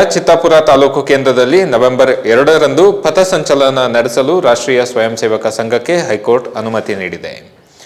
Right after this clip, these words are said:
ಪಥಸಂಚಲನಕ್ಕೆ ಅನುಮತಿ ನೀಡುವ ಸಂಬಂಧ ವಿಚಾರಣೆ ನಡೆಸಿದ ಕಲಬುರಗಿ ಹೈಕೋರ್ಟ್ ಪೀಠ, ಪಥಸಂಚಲನ ಮಾರ್ಗದೊಂದಿಗೆ ಹೊಸದಾಗಿ ಜಿಲ್ಲಾಧಿಕಾರಿಗಳಿಗೆ ಅರ್ಜಿ ಸಲ್ಲಿಸುವಂತೆ ಅರ್ಜಿದಾರರಿಗೆ ಸೂಚನೆ ನೀಡಿದೆ.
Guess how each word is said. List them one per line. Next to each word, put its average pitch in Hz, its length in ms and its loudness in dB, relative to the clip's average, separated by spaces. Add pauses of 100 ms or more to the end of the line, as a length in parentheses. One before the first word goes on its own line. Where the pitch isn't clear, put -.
(360)
ಪಥಸಂಚಲನಕ್ಕೆ 202 960 2
ಅನುಮತಿ 160 500 2
ನೀಡುವ 151 320 2
ಸಂಬಂಧ 143 320 -2
ವಿಚಾರಣೆ 135 560 2
ನಡೆಸಿದ 120 340 -4
ಕಲಬುರಗಿ 127 600 2
ಹೈಕೋರ್ಟ್ 117 460 -2
ಪೀಠ, 117 180 -2 (680)
ಪಥಸಂಚಲನ 143 760 0
ಮಾರ್ಗದೊಂದಿಗೆ 135 800 0
ಹೊಸದಾಗಿ 120 540 -2
ಜಿಲ್ಲಾಧಿಕಾರಿಗಳಿಗೆ 107 960 -2
ಅರ್ಜಿ 156 440 -4
ಸಲ್ಲಿಸುವಂತೆ 110 760 -6
ಅರ್ಜಿದಾರರಿಗೆ 104 800 -4
ಸೂಚನೆ 95 440 -10
ನೀಡಿದೆ. 82 640 -16